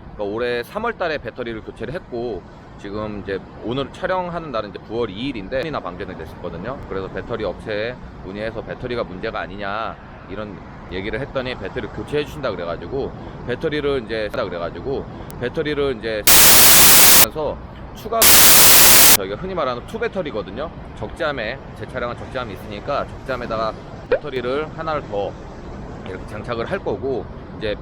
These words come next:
병렬로 이렇게 연결을 할 겁니다. 근데 병렬로 연결하시는 거는 단순해요.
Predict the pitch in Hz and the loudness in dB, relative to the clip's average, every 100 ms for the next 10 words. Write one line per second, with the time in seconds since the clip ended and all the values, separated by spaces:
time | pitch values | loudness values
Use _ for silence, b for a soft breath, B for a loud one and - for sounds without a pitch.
0 | - - 151 147 104 113 156 151 107 107 | 0 0 0 -2 0 0 0 0 -2 -6
1 | 107 90 107 110 165 160 95 82 76 - | -6 -6 -4 -4 -4 -6 -6 -6 -8 -10
2 | - - 127 156 147 - 151 233 240 160 | -14 -12 -4 -2 -2 -4 -4 -2 0 0
3 | 143 175 170 165 170 160 143 139 131 131 | 0 0 -2 -4 -10 -6 -4 -4 -6 -6
4 | 151 190 131 113 117 | -6 -4 -2 -2 -2